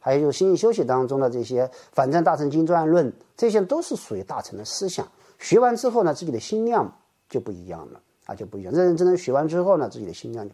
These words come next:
不会不一样。所以说以前的话，可能是根本没有这个概念。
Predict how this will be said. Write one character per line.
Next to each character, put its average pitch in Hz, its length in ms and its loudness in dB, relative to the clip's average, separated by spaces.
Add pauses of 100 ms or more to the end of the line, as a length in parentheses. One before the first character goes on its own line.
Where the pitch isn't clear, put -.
不 - 60 -20
会 135 140 -12
不 - 120 -16
一 90 140 -14
样。 92 120 -14 (440)
所 175 120 4
以 196 40 4
说 202 80 4
以 165 100 4
前 139 200 2
的 185 100 4
话， 185 140 6
可 - 140 -8
能 104 120 -6
是 127 120 -6
根 247 200 0
本 180 100 2
没 107 160 -4
有 170 80 -2
这 156 120 -10
个 147 80 -12
概 170 160 -4
念。 143 300 -8